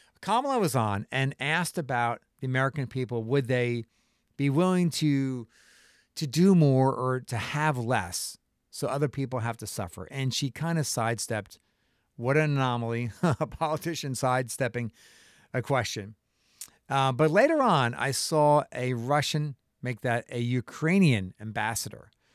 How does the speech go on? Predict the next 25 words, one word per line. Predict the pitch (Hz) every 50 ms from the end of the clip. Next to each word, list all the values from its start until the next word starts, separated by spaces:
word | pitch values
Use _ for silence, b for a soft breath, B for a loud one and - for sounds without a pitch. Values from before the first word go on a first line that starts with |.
| b b b b b b b b b
well-spoken | 131 156 180 165 - - 143 139 127 - 131 123
woman, | 117 113 113 113 113 - -
and | 117 117 104
she | - 135 117
said, | - - 123 120
"You | 143 165
know, | 175
I, | 160 143
I | 143 139 143 - 151
wanna | 165 165 165 196 220 226
make | 202 190 170 -
a | 147 127
statement | - - - - 139 139 120 104 98 101
because | - 110 - 127 120
I | 123 113
saw | 104 - - 151 151 151 151 147 143 b b b b b b b b b b b b b b b _
Kamala | - 156 151 151 151 143
Harris | 123 127 123 120 113 117 110 - -
on, | 120 110 110 117 131
and | - 123 120
you | 123 123 123
asked | 120 120 - -
her | 127
a | 117
question, | - - 117 110 107 - - 127 127 127